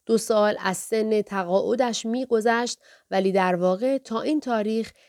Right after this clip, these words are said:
هیچ حیوانی بازنشسته نشده بود. مدتها بود که دیگر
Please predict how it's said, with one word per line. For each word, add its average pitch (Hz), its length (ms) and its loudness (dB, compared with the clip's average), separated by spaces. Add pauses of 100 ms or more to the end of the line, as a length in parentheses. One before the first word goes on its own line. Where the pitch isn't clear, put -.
هیچ 277 420 2
حیوانی 254 720 2
بازنشسته 170 960 -2
نشده 190 640 -8
بود. - 180 -20 (1080)
مدتها 294 640 0
بود 185 260 -2
که 180 300 0 (300)
دیگر 220 520 2